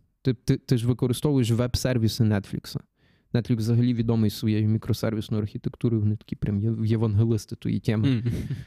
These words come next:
Speaker 1: Та, вони прям, о, то вони дуже великий внесок зробили свій в, е, веб-програмування, так би мовити. Е, це все, це все якісь веб-сервіси,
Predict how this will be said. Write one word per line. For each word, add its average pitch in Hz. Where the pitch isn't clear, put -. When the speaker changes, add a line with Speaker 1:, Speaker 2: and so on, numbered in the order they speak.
Speaker 1:
Та, 95
вони 104
прям, 107
о, 104
то -
вони 123
дуже 123
великий 123
внесок 107
зробили 104
свій 110
в, 110
е, 117
веб-програмування, 107
так 110
би 104
мовити. -
Е, 117
це -
все, 220
це 175
все 277
якісь 185
веб-сервіси, 147